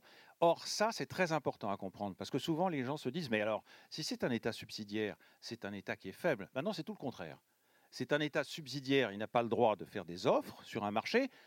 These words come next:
mais en même temps, il est extrêmement fort, il est interventionniste, il est activiste, il est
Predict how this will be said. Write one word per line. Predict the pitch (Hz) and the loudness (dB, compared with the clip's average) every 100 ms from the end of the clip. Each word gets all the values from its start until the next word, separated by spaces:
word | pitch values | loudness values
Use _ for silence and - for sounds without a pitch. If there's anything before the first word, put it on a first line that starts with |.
| - | -8
mais | - 247 311 | 4 4 6
en | 294 | 4
même | 277 269 | 2 4
temps, | 294 294 | 6 6
il | 220 | 6
est | 196 - | 2 4
extrêmement | 277 - - - 180 165 151 123 | 2 2 -2 0 0 2 0 0
fort, | - 170 139 101 _ _ 135 | 4 6 6 2 _ _ -8
il | 117 | -6
est | 113 - | -4 4
interventionniste, | 214 233 185 190 - 175 196 - - _ | 4 6 2 2 0 -2 0 -4 -8 _
il | 120 | -4
est | 107 - | -4 2
activiste, | 247 - - 220 202 - - | 2 2 0 -2 -2 -4 -8
il | 131 | -6
est | 120 | -6